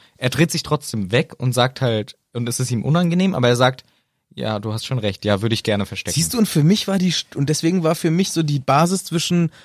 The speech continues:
Speaker 2: Harry und Tonks eher so ein
Speaker 1: Ist ja witzig.
Speaker 2: verkackt und Scheißbasis, weil sie hier so ein Fettnäpfchen nimmt,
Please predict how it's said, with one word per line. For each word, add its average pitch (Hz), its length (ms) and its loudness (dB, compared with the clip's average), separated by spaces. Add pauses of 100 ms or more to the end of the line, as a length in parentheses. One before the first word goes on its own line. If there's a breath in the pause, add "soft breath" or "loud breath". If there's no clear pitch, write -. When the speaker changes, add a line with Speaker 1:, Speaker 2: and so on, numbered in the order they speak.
Speaker 2:
Harry 165 360 4
und 139 180 0
Tonks 160 280 2
eher 156 300 4
so 160 180 2
ein 151 60 4
Speaker 1:
Ist - 160 -4
ja - 60 -10 (140)
witzig. - 600 -10
Speaker 2:
verkackt - 640 -4
und 143 180 -2
Scheißbasis, 95 1000 0 (320 loud breath)
weil 127 160 4
sie 143 160 4
hier 147 160 6
so 120 80 0
ein 107 80 0
Fettnäpfchen 180 640 -2
nimmt, 170 340 0